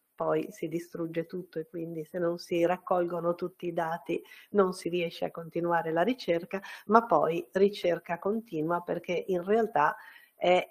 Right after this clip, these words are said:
il nostro, è comunque, è sempre il nostro modo di guardare al passato. Il nostro modo di guardare al passato cambia con il tempo, non solo perché le tecnologie che ci consentono di,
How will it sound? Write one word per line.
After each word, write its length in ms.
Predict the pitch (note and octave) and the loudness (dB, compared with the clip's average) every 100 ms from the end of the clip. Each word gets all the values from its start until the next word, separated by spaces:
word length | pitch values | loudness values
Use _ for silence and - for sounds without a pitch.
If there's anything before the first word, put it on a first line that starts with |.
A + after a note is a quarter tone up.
| _ - | _ -4
il 140 | F#3+ | -2
nostro, 400 | F#3 F#3 F#3 - | 2 2 0 -6
è 140 | F3 | -8
comunque, 500 | - F3 G#3+ G3+ - | -4 0 2 2 -2
è 120 | E3+ D#3+ | -2 -4
sempre 480 | - B3 F#3 F3 | 4 6 6 -2
il 180 | E3+ E3 | -2 -2
nostro 380 | E3 E3 - E3 | -4 -6 -4 -2
modo 320 | D#3+ D3+ E3 | 0 0 0
di 120 | E3 | -2
guardare 460 | E3 E3 E3+ D#3 D3+ | -4 -4 -2 -2 -2
al 100 | D3 | -4
passato. 540 | D3+ D#3 - - - | -6 -10 -6 -4 -4
Il 80 | D#3+ | -6
nostro 340 | D#3 D3+ - E3 | -6 -8 -8 -6
modo 260 | D#3+ D#3+ | -4 -4
di 100 | E3 | -6
guardare 440 | E3+ F3 F3 E3+ E3 | -6 -8 -4 -4 -2
al 120 | E3 | 0
passato 560 | A3+ A3+ - D3+ E3 F3 - - | 0 0 2 2 2 -4 -10 -16
cambia 440 | - F3+ D#3+ E3 D#3 | 4 6 6 4 2
con 200 | E3 D#3 | 0 -2
il 140 | D#3 | -2
tempo, 380 | - D3 D#3+ D#3 | -2 -4 -2 -2
non 160 | C#3+ | -2
solo 280 | D#3 G3 F3+ | 2 4 4
perché 420 | D#3+ E3 - F3 - - | 2 -4 0 -2 -2 -10
le 160 | - F#3 | 0 2
tecnologie 720 | F3+ - E3+ D#3+ E3 F#3 E3 | 2 2 4 4 4 4 4
che 80 | D#3 | 2
ci 180 | - D3+ | -8 -12
consentono 880 | E3 D#3 - D#3 D#3 D3+ D3+ D#3 D3 - - _ | -8 -8 -4 -4 -4 0 2 2 0 -12 -20 _
di, 400 | E3+ D#3+ - | -2 -2 -2